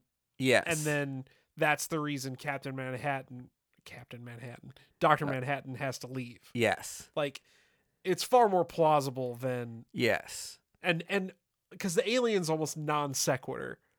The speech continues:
Speaker 1: Yeah,
Speaker 2: You know,
Speaker 1: right.
Speaker 2: it's, like, totally out of nowhere.
Speaker 1: Yes, it is. Um, and part of me thinks, and, and may-,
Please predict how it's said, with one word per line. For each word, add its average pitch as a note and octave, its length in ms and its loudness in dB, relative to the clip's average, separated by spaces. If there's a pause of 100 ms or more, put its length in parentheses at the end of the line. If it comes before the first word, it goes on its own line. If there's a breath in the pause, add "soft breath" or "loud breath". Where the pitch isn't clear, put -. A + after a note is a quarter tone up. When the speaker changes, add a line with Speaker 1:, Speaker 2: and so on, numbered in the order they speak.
Speaker 1:
Yeah, A2 300 2 (320)
Speaker 2:
You A2 80 -4
know, A2 80 8
Speaker 1:
right. - 160 4
Speaker 2:
it's, F3 180 -4
like, D#3 280 -4 (100)
totally G3 460 6
out D#3+ 140 8
of C#3+ 100 0
nowhere. B2+ 480 -4
Speaker 1:
Yes, - 540 2 (640)
it D#3 140 10
is. - 420 4 (360 loud breath)
Um, C#3 340 10 (140)
and C#3 300 4
part F3 280 10
of E3+ 80 8
me D3+ 140 6
thinks, B2 460 0 (120)
and, B2+ 200 4
and B2 300 2
may-, B2+ 240 4